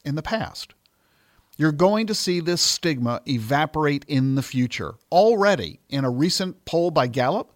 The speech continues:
twenty percent say they're okay with polygamy. That's a fourfold increase in just fifteen years.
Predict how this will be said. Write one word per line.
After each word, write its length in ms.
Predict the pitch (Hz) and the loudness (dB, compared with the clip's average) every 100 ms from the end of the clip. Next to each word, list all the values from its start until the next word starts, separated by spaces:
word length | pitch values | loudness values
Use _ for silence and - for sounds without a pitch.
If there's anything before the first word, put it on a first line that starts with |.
| _ _ _ - | _ _ _ -20
twenty 380 | - 180 220 262 | -8 -2 0 0
percent 480 | 202 - 190 120 - - | -2 0 0 0 -6 -10
say 320 | - 151 156 | -4 -2 -2
they're 240 | 170 190 | -2 -2
okay 480 | 214 226 - 294 285 | 0 -2 0 0 2
with 180 | 139 - | 0 -4
polygamy. 580 | - 120 107 95 80 - _ _ - | -2 -2 -2 -6 -12 -18 _ _ -10
That's 180 | 247 | -4
a 80 | 147 | -4
fourfold 840 | 117 - 277 262 - - 220 214 - | -6 -6 0 0 0 2 2 2 -2
increase 600 | 233 294 - 113 82 98 - | -6 -6 -6 -8 -6 -8 -6
in 100 | 180 | -6
just 240 | 170 160 | -4 -6
fifteen 540 | - 127 - 123 117 117 | -6 -8 -6 -6 -4 -2
years. 440 | 175 123 - - | -4 -6 -10 -14